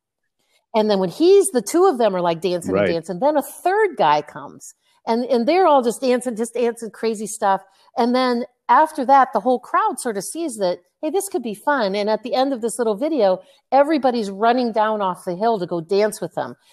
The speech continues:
Speaker 1: And so the moral of this whole thing is that the most important person when starting a movement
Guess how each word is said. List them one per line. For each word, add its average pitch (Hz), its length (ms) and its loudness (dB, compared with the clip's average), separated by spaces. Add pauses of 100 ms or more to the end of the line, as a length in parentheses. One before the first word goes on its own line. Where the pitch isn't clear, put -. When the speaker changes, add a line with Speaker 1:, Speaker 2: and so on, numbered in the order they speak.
(140)
Speaker 1:
And 220 120 -8
so 247 120 -2
the 220 80 0
moral 294 420 2
of 269 80 2
this 233 200 -2
whole 190 180 -2
thing 294 260 0
is 214 120 -4
that 190 160 -4
the 190 80 -4
most 226 480 -2
important 262 520 -6
person 214 360 -4
when 180 120 -6
starting 196 400 -2
a 196 60 -4
movement 180 480 -4